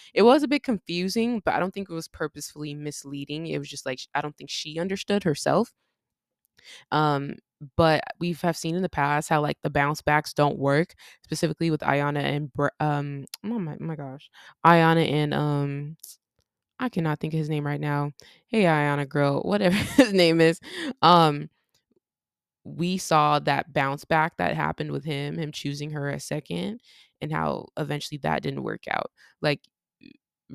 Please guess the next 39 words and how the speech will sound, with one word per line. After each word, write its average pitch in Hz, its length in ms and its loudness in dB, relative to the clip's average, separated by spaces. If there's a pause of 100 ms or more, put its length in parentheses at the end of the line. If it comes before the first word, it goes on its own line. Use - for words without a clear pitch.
(140)
truly, 240 440 2
when 170 220 -4
you 147 220 -6 (640)
go 170 180 10
with 165 180 2
your 151 80 0
first 147 380 -2
gut 143 220 0
choice 151 640 -2
like 143 200 -2
that, - 300 -2 (1160)
that 185 180 2
probably 214 280 4
is 185 100 0
the 160 100 0
better 151 280 2
option. 143 320 0
Not 147 120 -4
saying 147 180 -2
that's 139 180 -4
the 143 80 -6
best 143 340 -8
option, 131 360 -6
'cause 143 160 -6
I 135 80 -2
don't 143 160 -8
think 139 200 -10 (140)
we, 151 320 -6
we 156 120 -6
saw 135 300 2
in 135 80 -2
the 135 80 -6
reunion, 131 420 -6
Johnny 135 420 -4
and - 280 -8 (800)
Izzy 143 260 -4
don't 139 340 0
work. 139 380 -4 (360)
Um, 143 500 -2